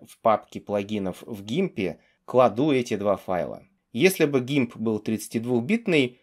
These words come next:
даже если он запускается в шестидесятичетырехбитной винде, нужно было бы переписывать файлы из директории Windows тридцать два. Плагин заработал, и пользоваться им примерно так же, как вот этой заливкой с учетом содержимого в фотошопе.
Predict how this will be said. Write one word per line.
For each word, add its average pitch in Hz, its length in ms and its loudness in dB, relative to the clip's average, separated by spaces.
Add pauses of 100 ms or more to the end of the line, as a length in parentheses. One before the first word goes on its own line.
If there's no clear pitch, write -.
(140)
даже 113 360 6
если 101 260 -2
он 104 80 0
запускается 104 680 0
в - 60 -10
шестидесятичетырехбитной 110 1120 -4
винде, 123 520 2 (320)
нужно 175 320 4
было 131 180 6
бы 113 120 2
переписывать 107 560 -2
файлы 110 400 2
из 117 200 -2
директории 104 500 0
Windows 98 460 -4
тридцать 92 420 -10
два. 85 300 -10 (400)
Плагин 151 440 4
заработал, 143 760 4 (140)
и 117 100 -4
пользоваться 165 580 2
им 135 160 2
примерно 113 440 0
так 160 240 4
же, 135 100 0
как - 340 -2
вот 104 140 -4
этой 98 320 -2
заливкой 101 580 -4
с - 80 -12
учетом 92 540 -8 (320)
содержимого 131 920 4 (280)
в 104 60 -16
фотошопе. - 760 0